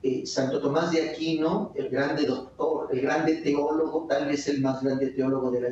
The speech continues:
Iglesia, no sé si él lo será, pero al menos sí uno de los más, más grandes, más profundos, a su teología eucarística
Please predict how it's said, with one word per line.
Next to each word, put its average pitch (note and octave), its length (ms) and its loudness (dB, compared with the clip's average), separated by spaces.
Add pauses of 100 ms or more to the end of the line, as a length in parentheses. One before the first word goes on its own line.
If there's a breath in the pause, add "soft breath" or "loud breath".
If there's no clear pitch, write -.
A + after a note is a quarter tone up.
Iglesia, D3+ 400 -2
no B2+ 140 -4
sé C3+ 180 -8
si C#3 200 -10
él C#3 100 -8
lo - 120 -10
será, - 560 -4 (140)
pero B2 140 -6
al C3+ 60 -2
menos E3+ 280 -2
sí F3 100 -2
uno D#3 100 0
de D3 60 0
los C3 200 -2
más, D3+ 300 -2
más C#3 200 -8
grandes, C#3 600 -4 (180)
más D3+ 240 -2
profundos, C#3 800 -4 (580)
a - 80 -2
su E3 240 0
teología E3 400 4
eucarística F3 1120 -2